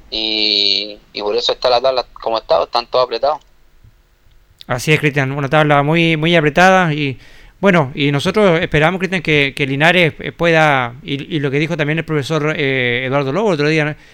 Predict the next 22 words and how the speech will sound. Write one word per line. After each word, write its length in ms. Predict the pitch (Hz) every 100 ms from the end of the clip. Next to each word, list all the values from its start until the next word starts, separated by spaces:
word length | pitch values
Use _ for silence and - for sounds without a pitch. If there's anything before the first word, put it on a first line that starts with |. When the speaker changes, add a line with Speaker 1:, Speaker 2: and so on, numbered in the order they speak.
| - -
Speaker 2:
El 80 | 143
equipo 340 | 143 196 208
trabaja 380 | 156 165 190 180
para, 320 | 151 139 135
para 180 | 139 135
salir 260 | 143 165
luego 300 | 160 180 196
de, 80 | 190
lo, 320 | 160 147 147 147
de 120 | 139
los 140 | 135
puestos 360 | - 165 175 143
de, 420 | 139 135 127 127
de 120 | 131 139
descenso, 440 | 131 233 202 151
de 40 |
la 100 | 135 147
parte 260 | 147 151
baja 240 | 156 160 151
de 80 |
la 100 | 147
tabla. 360 | 160 208 110